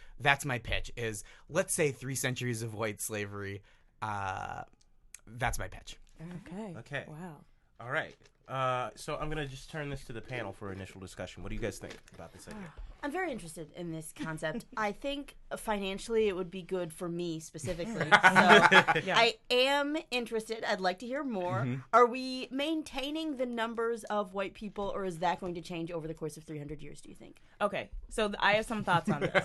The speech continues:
Speaker 3: <laughs>
Speaker 2: okay?
Speaker 3: Yes.
Speaker 2: So I myself, in a, I'm in an interracial marriage
Speaker 3: Mm-hmm.
Speaker 2: with a white. Um, I scooped the uterus, so I'm not having kids. But other interracial
Speaker 4: I love the way you phrase
Speaker 2: marriages,
Speaker 4: that.
Speaker 2: yes, just scooped it right out.
Speaker 3: Mm-hmm.
Speaker 2: Um,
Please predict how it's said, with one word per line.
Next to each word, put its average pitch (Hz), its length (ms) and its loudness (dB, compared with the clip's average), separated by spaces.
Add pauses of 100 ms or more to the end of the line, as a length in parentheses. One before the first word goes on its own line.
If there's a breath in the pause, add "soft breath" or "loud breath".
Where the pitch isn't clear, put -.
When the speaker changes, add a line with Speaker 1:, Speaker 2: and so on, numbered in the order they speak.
(100)
Speaker 3:
<laughs> 180 60 4
Speaker 2:
okay? 196 400 4
Speaker 3:
Yes. - 220 -6 (140)
Speaker 2:
So 226 360 4 (340)
I 226 160 8
myself, 262 540 6
in 180 80 -2
a, 170 260 0
I'm 180 180 -2
in 175 60 0
an 165 260 -2
interracial 165 640 0
marriage 147 760 -2
Speaker 3:
Mm-hmm. 101 200 -10
Speaker 2:
with 170 180 2
a 208 60 4
white. 147 380 -2 (240 soft breath)
Um, 180 360 4 (320 soft breath)
I 190 60 4
scooped - 640 -4
the 254 80 2
uterus, 185 460 0
so 208 160 8
I'm 185 160 6
not 185 240 6
having 170 320 2
kids. 151 240 -4 (120)
But 247 280 8 (100)
other 254 440 6
interracial 180 760 0
Speaker 4:
I 165 60 -2
love 185 60 -8
the 175 100 0
way 175 40 2
you 185 120 2
phrase 240 200 2
Speaker 2:
marriages, 151 320 0
Speaker 4:
that. - 120 -12 (380 soft breath)
Speaker 2:
yes, - 360 -6
just 160 180 -4
scooped 208 240 -6
it 202 60 -4
right 185 200 6
out. 160 200 4
Speaker 3:
Mm-hmm. - 320 -4
Speaker 2:
Um, 185 160 4